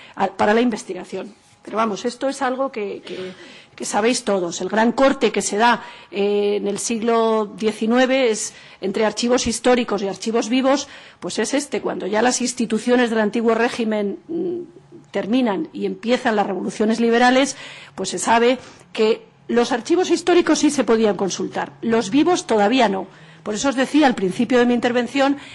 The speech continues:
que estamos viviendo un momento histórico único para los archivos, porque ahora sí podemos utilizar y, y acceder a los archivos vivos, que nunca se había podido hacer así, porque había habido ese gran corte. Los,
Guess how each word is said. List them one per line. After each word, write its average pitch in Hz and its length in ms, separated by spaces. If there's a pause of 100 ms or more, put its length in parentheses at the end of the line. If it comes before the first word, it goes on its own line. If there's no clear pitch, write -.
que - 80
estamos 247 280
viviendo 262 360
un 254 80
momento 240 320
histórico 247 480
único 247 440
para 180 220
los 190 220
archivos, 196 440 (260)
porque 196 260
ahora 277 220
sí 302 200
podemos 277 540
utilizar 214 720
y, 208 140
y 208 180
acceder 226 500 (320)
a 196 100
los 196 200
archivos 247 600
vivos, - 500 (400)
que 202 160
nunca 320 400
se - 100
había 240 240
podido 233 300
hacer 196 180
así, 269 240
porque 202 240
había 226 220
habido 247 240
ese 254 180
gran 196 240
corte. 247 400
Los, - 320